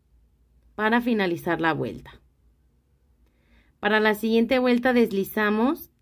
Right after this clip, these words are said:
en las cadenas para quedar en la parte central de estos dos puntos. Ahora subimos con tres cadenitas y tres puntos altos. Uno, dos,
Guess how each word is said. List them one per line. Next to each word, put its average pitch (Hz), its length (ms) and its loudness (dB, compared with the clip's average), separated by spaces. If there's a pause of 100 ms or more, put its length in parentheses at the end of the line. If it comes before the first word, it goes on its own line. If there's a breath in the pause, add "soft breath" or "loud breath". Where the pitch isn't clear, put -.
(160)
en 247 340 -2
las 214 400 2
cadenas 196 800 -4 (600)
para 185 260 0
quedar 180 420 0
en 180 140 -6
la 160 160 -4
parte 160 260 -4
central 220 520 -2
de 180 160 2
estos 175 420 -8
dos 220 260 -2
puntos. 147 720 -10 (840)
Ahora 220 360 4
subimos 214 440 0
con 180 240 -6
tres 208 300 0
cadenitas 233 920 -2
y 254 240 -6
tres 196 340 0
puntos 180 640 -10
altos. 143 680 -8 (520)
Uno, 160 580 -6 (2250)
dos, 214 680 -2